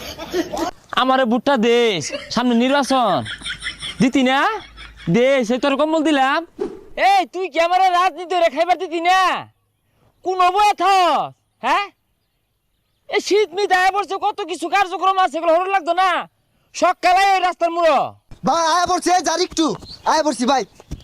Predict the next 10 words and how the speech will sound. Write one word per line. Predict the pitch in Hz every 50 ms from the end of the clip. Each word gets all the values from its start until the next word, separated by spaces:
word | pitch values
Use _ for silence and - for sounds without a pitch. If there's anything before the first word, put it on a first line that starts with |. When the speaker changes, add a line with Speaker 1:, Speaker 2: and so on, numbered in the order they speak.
| - - - - - - _ - -
Speaker 2:
ভাই, | 247 254 - 277
কই? | 285 240 185 - _ _ _ _ - - 247
Speaker 1:
এই | 302 320 330
আমার | 330 330 339 339 349 359
অবস্থা | 370 392 381 - - 320 320 262 311
কি? | 370 381 381 349 311 262 208 -
খোঁজ | - 330 330 320
নিছিলি? | 370 339 247 294 320 330 381 403 381 339 285 208 147 120 104 - - - 196
Speaker 2:
ভাই, | 240 269 285 254 202 151 - _ _ _ _ _ _ _ -
অবস্থা | 214 247 269 302 285 - -